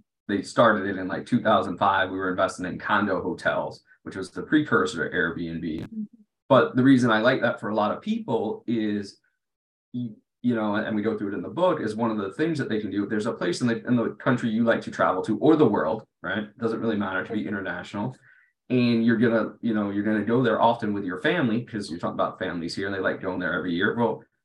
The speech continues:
Speaker 1: instead of just renting a place, maybe you buy a place and you rent it out while you're not using it, and that sustains itself, right? And you can do that in different markets. You can eventually add on and,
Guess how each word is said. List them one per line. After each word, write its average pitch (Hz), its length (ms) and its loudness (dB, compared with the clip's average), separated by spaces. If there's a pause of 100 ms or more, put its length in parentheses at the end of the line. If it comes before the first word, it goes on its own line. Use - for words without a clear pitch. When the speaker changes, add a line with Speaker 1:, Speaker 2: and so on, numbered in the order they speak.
Speaker 1:
instead 151 160 0
of 135 80 0
just 127 300 0
renting 117 340 4
a 123 60 2
place, 95 280 -2
maybe 107 240 2
you 110 280 -2 (100)
buy 107 260 2
a - 80 2
place 110 540 0
and 113 180 -4
you 110 180 -2
rent 113 260 2
it 104 80 0
out 110 240 0
while 104 140 2
you're 101 160 2
not 101 220 -4
using 123 340 -2
it, 101 220 -4 (320)
and 107 160 -2
that 117 140 0
sustains 110 560 -2
itself, - 460 -8 (600)
right? 92 420 -2 (260)
And 95 600 -2
you 104 100 2
can 101 140 -6
do 104 140 4
that 98 180 4
in 90 80 -2
different 85 320 -4
markets. 135 640 4
You - 120 -10
can - 360 -10 (280)
eventually 92 680 -4
add 95 300 0
on 107 380 0
and, 85 300 -4